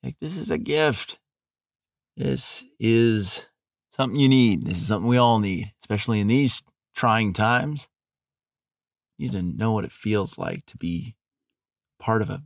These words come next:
winning team in Tortuga, sixteen ninety-three. Go live that for the rest of the day. However you feel right now, go bring that energy out into the world.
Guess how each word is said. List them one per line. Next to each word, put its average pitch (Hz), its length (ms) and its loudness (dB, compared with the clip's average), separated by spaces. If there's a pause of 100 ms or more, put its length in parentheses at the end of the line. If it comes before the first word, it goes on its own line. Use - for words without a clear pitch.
winning 95 380 -2
team 101 420 -4 (680)
in - 120 -10
Tortuga, 92 600 -6
sixteen 104 420 0
ninety-three. 92 640 -4 (1000)
Go 127 120 2
live 95 360 0
that 76 280 -8 (280)
for - 100 -4
the 117 80 2
rest 104 220 2
of 98 60 -4
the 95 40 -2
day. 80 260 -6 (240)
However 135 200 0
you 143 80 2
feel 110 260 2
right 113 200 2
now, 127 300 2 (360)
go 165 280 -4
bring 80 280 -6
that 78 180 -2
energy 71 400 -10
out 76 140 -10
into - 160 -14
the - 80 -12
world. - 280 -12